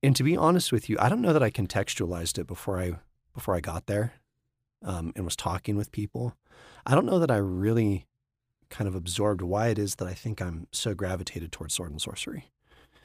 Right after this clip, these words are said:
And you and I were talking offline about this a little bit, and that's that sword and sorcery is very much this,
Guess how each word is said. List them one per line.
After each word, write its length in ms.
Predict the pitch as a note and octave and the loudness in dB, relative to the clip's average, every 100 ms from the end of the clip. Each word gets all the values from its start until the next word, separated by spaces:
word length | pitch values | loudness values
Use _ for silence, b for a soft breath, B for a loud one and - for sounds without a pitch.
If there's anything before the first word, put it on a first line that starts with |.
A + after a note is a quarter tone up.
| b b | b b
And 100 | G#2+ | 2
you 80 | A#2+ | 4
and 80 | B2 | 6
I 80 | A2+ | 4
were 60 | |
talking 320 | A#2 G#2 A2 F#2 | 2 0 0 -4
offline 380 | F2 G#2 G2 | -2 -2 -2
about 200 | F2 E2 | -2 -4
this 180 | E2+ E2 | -4 -6
a 40 | F2+ | -6
little 120 | D#2+ | -8
bit, 160 | F2 D2+ | -8 -8
and 100 | F#2+ | -6
that's 220 | F#2+ - | -6 -4
that 180 | G2 E2 _ _ b b b b b b - | -6 -8 _ _ b b b b b b -4
sword 280 | - D3 D3 | 4 6 8
and 80 | B2+ | 6
sorcery 420 | A#2+ A2+ - G2 | 4 2 2 0
is 100 | F#2+ | 2
very 280 | G#2 G#2+ F#2+ | 2 4 2
much 340 | F#2+ F#2+ - | 0 0 -2
this, 440 | F2 E2 - - | -2 -2 0 0